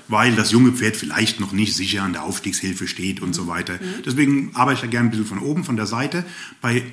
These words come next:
Speaker 1: ängstlichen, nervösen Pferden auch gern mit einem Wallach dabei,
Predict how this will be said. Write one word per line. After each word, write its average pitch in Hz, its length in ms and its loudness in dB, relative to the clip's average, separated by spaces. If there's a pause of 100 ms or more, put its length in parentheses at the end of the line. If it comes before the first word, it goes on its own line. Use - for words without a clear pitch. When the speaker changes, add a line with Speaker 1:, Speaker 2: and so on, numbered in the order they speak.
Speaker 1:
ängstlichen, 147 640 0
nervösen 123 500 2
Pferden 117 400 -2
auch 110 180 -6
gern 107 240 -2
mit 98 120 -6
einem 92 480 -6 (440)
Wallach 87 380 -6
dabei, 73 280 -16